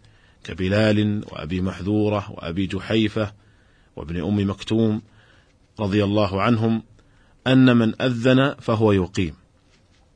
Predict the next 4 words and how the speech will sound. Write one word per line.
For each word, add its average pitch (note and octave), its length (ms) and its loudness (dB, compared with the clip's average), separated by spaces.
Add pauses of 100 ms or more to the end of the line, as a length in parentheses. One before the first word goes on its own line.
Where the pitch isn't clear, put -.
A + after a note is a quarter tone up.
(1500)
ولو A#2+ 240 6
سبق D3 640 4
المؤذن B2 640 2
بالأذان F#2+ 560 0